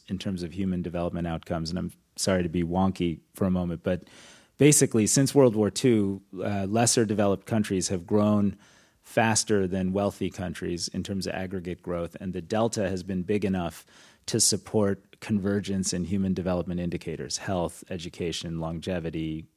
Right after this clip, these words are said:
uh, income improvements, et cetera, women's workforce participation, whatever you measure as human development. And since covid, you know, where rich countries put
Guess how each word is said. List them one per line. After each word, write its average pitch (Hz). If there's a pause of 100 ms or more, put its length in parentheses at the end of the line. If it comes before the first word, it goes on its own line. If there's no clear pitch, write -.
uh, 82 (220)
income 92
improvements, 82
et 78
cetera, 80 (340)
women's 95 (140)
workforce 90
participation, 87
whatever 107
you 101
measure 82
as 78
human 82
development. 78 (500)
And 104 (120)
since 123
covid, 110
you 117
know, 101
where 98
rich 110
countries 104
put 98